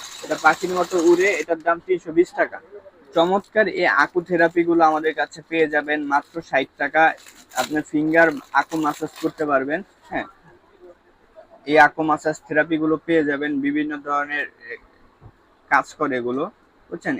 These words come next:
এই আকু থেরাপিগুলো আমাদের কাছে পেয়ে যাবেন মাত্র ষাট টাকা পিস। আমাদের কাছে এই চমৎকার এই ডার্মা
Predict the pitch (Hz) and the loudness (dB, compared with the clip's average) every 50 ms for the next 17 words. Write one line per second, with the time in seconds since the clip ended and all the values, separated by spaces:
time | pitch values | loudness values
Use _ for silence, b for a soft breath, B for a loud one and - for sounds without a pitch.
0 | - - 143 151 147 143 147 - 160 156 - 165 156 156 156 165 160 160 160 160 | -4 -2 0 2 2 2 2 0 -6 -10 -6 -4 -4 -4 -2 -4 -4 -2 0 0
1 | 156 151 147 147 151 147 156 156 160 156 - 160 165 160 156 156 151 151 143 143 | 0 0 -2 -4 -6 -8 -8 -10 -12 -14 -8 -4 -4 -4 -4 -4 -8 -8 -8 -6
2 | 143 147 - - 160 - - 143 135 - - 151 147 139 147 139 - 117 95 - | -6 -6 -8 -10 -16 -10 -8 -8 -8 -8 -8 -10 -8 -8 -8 -10 -10 -12 -14 -14
3 | - - - _ _ _ _ _ _ _ _ _ _ _ _ _ _ _ _ - | -16 -20 -20 _ _ _ _ _ _ _ _ _ _ _ _ _ _ _ _ -2
4 | 139 147 160 170 180 185 180 180 175 - - 180 143 - 170 165 160 165 156 160 | 2 2 4 4 4 2 2 0 -2 -2 -4 -4 -4 -2 -2 -2 -2 -2 -2 -2
5 | 165 165 - - 175 170 165 170 160 139 131 131 131 135 143 156 156 151 | -2 -6 -6 -4 -4 -2 0 0 -2 2 4 4 4 4 4 0 -2 -2